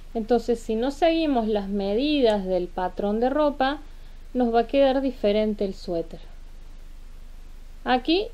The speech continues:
ya tengo mi siguiente vuelta. Ahí se empieza a notar cada vez más la diagonal. Entonces acá estoy haciendo la diagonal hacia la derecha. Voy a hacer escuadra acá a ver si se puede ver.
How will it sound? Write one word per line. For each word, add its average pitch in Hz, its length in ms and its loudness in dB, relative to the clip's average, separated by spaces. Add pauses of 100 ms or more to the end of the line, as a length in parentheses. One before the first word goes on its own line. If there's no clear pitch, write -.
(140)
ya 247 200 4
tengo 214 520 2 (200)
mi 208 100 -2
siguiente 196 580 0
vuelta. 311 600 2 (1300)
Ahí 247 280 0 (160)
se - 260 0
empieza 339 500 2
a - 20 2
notar 262 420 0
cada 311 320 2
vez 311 240 0
más 262 520 -2
la 233 360 2
diagonal. 202 920 0 (1200)
Entonces 247 520 2
acá 294 320 2
estoy 302 280 0
haciendo 240 460 2
la 285 160 0
diagonal 214 680 0
hacia 214 280 -6
la 202 120 -2
derecha. 320 600 2 (1200)
Voy 233 160 0
a 226 60 2
hacer 240 220 0
escuadra 294 600 4
acá 262 280 0
a 254 40 2
ver 254 180 2
si 262 160 -6
se - 180 -6
puede 233 320 0
ver. 320 200 2